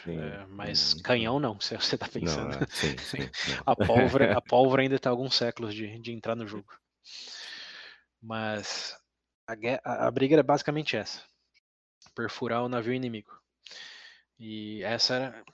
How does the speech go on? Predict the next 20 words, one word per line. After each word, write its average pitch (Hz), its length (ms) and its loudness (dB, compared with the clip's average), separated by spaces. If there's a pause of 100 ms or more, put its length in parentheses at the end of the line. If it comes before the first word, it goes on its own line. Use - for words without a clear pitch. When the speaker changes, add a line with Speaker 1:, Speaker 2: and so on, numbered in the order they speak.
(140)
Speaker 2:
sempre 127 340 -4
foi 127 180 -4
a - 20 -2
estratégia 120 460 -4
de, 117 200 -6
de 113 120 -14
Cartago 139 640 -6
e 120 80 -16
funcionava 120 520 -4
Speaker 1:
Uhum. - 20 -4
Speaker 2:
muito 127 220 -4
bem, 120 260 -6 (140)
muito 113 300 -14
experientes 113 600 -8
em 110 60 -10
manobrar 110 580 -4 (760)
e 123 100 -6
perfurar 123 460 0
o 123 40 2
inimigo 117 420 -6